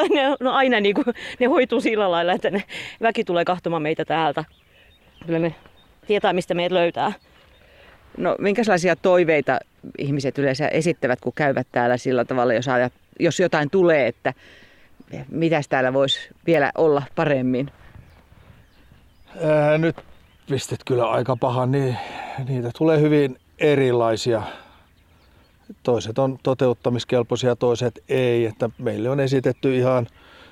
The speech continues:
Speaker 3: salaattipöydästä polkuveneisiin ja <laughs> pizzeriaan ja vaikka ja mitä sitä väliltä. Että, että niin, hyvin laajasti, mutta, mutta tota, aika vähän kuitenkin.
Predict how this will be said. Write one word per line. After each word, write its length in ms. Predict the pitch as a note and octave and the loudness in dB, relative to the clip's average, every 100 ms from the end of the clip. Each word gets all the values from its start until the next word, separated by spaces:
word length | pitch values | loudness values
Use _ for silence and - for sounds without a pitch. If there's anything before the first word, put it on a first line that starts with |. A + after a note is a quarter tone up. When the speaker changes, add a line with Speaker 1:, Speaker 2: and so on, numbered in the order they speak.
| _ | _
Speaker 3:
salaattipöydästä 1120 | - C3 B2 A2+ A#2 - C#3 C#3+ C#3 C3+ - B2+ | -6 -2 0 0 0 -2 0 2 2 0 -2 -4
polkuveneisiin 1120 | C3 B2+ B2 A#2+ A#2+ A#2 A#2+ A2+ A2 A#2+ A2+ | 0 0 0 -2 0 2 2 0 0 0 2
ja 160 | A#2 G#2 - - - - _ _ _ G#3+ F#3+ _ _ _ _ - _ - | 2 0 -8 -20 -20 -20 _ _ _ -20 -20 _ _ _ _ -20 _ -8
<laughs> 280 | - - A#2+ | -6 -4 0
pizzeriaan 840 | B2 - - A2+ G2+ G#2+ G#2 G#2 | 0 0 -2 -2 0 -4 -4 -4
ja 180 | G#2+ G#2+ | -6 -4
vaikka 400 | A2 G#2+ - C3+ | -4 -4 -2 0
ja 160 | B2+ G#2+ | 0 0
mitä 280 | G#2 - | -2 -4
sitä 340 | G2+ G2 F#2 G2+ | -6 -8 -8 -4
väliltä. 500 | G#2 G#2+ G#2 - G#2+ | -2 -2 -4 -2 -2
Että, 200 | G#2+ A2+ - - - - - - - - _ | -2 -4 -6 -20 -20 -20 -20 -20 -20 -20 _
että 380 | - A#2+ A2 A#2+ | -8 -6 -4 -4
niin, 300 | A#2 A2+ A2 - - - - - _ - B2+ | 0 -2 -4 -12 -20 -20 -20 -20 _ -8 2
hyvin 300 | D3 E3 D#3 | 4 6 6
laajasti, 480 | C3 B2+ A#2 - B2 | 4 4 2 -2 -4
mutta, 360 | A2+ - A2+ | -4 -2 -2
mutta 280 | A#2+ A2+ B2 | -2 -2 0
tota, 300 | B2 B2+ A#2+ - _ _ - | 0 0 -2 -6 _ _ -2
aika 240 | D3+ D#3+ | 0 2
vähän 360 | F3+ C4+ G3+ A#2 | 2 2 2 0
kuitenkin. 640 | B2 A2 G2 G2+ F#2 - | 0 -2 -2 -10 -12 -20